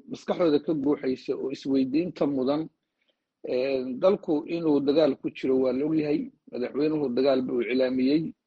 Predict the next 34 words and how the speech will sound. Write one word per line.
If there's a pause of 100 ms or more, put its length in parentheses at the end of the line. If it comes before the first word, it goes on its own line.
(640)
Runtii, (240)
ee, (240)
waa
wax
horey
loo
baahnaa (200)
oo
maaragtay, (100)
ee,
shan
iyo
toban
sano (580)
laga
seexday
bay
ahayd
hawsha
maanta
madaxweynuhu
ku
dhawaaday. (960)
Saas
oo
ay
tahay,
mar
haddii
dagaal
haddii
meel
ka
dhaco,